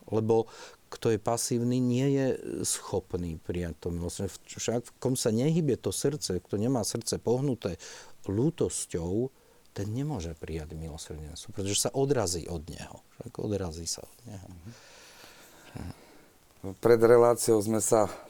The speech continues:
Speaker 2: Pálko, spolu rozprávali. Si hovoril veľmi zaujímavú genézu jednej knižky, ktorá súvisí práve s týmto mimoriadnym rokom a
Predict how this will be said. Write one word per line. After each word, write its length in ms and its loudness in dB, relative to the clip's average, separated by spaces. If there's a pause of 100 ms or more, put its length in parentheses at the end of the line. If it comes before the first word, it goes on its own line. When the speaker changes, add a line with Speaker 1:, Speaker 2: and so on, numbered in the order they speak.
Speaker 2:
Pálko, 320 2
spolu 400 4
rozprávali. 640 2
Si 140 2
hovoril 260 8
veľmi 320 6
zaujímavú 560 6
genézu 800 4 (720)
jednej 400 2
knižky, 560 -2
ktorá 320 4
súvisí 560 4
práve 800 8
s 160 -8
týmto 500 4
mimoriadnym 720 2
rokom 400 4
a 160 6